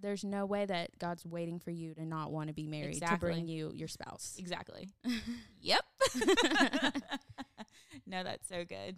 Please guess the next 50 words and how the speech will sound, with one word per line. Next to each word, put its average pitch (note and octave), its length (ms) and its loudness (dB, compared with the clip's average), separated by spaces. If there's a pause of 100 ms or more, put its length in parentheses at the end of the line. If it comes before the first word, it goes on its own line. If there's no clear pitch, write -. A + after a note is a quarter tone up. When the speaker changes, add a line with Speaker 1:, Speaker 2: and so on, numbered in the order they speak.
(140)
Speaker 2:
That's E3 180 -16
so E3+ 140 -6
good. E3+ 200 -4
I F3 100 0
think, G3+ 360 -4 (440)
um, F#3 400 -4 (400)
especially F4 360 -2
a A#3 40 2
lot F#3+ 180 0
of F#3 60 -6
people F3+ 260 -8
now, E3+ 440 -6
they're E3+ 180 -8
like, E3 320 -6 (640)
"You F#3+ 140 -20
just F#3 200 -6
want F3+ 260 -4
it - 60 -8
so F3 200 0
bad F3 440 -2
and E3+ 160 -4
you're E3+ 300 -4
trying F3+ 220 -6
to F3 40 -4
put - 220 -2
things F3+ 180 -6
into F3+ 200 -8
your E3+ 160 -6
own E3+ 200 -6
hands A#3+ 480 -2
and, F3+ 180 -10 (160)
you A#3 120 -4
know, F#3 140 -2
whatever." F#3 540 -2 (600)
And C#4 140 0
it's C#4+ 180 0
not D4 360 -2
that. C2 340 0
Like, F#3 180 -4 (380)
you C4+ 680 -4
can A#3+ 280 0
want G#3 300 -4
that, F#3 200 -4
especially F#3+ 420 -6
if F3+ 80 -8
God F3+ 200 -6
has F3+ 100 -8
placed F3+ 220 -8
that F3+ 120 -4
desire E3+ 640 -6